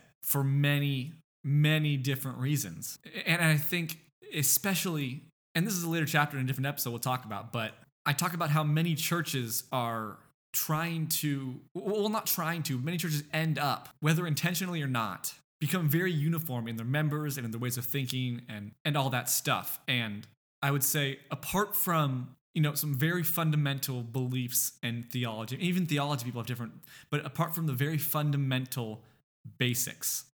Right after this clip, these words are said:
having a difference of perspective on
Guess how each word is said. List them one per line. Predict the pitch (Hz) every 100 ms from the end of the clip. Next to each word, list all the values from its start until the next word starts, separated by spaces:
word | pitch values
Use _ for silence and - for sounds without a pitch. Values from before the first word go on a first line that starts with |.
| -
having | 143 151 190
a | 180
difference | 123 151 - 147 -
of | 143 131 120 - - - _ _ _ -
perspective | 123 - - 117 - 147 156 151 - _ -
on | 143 135 123 120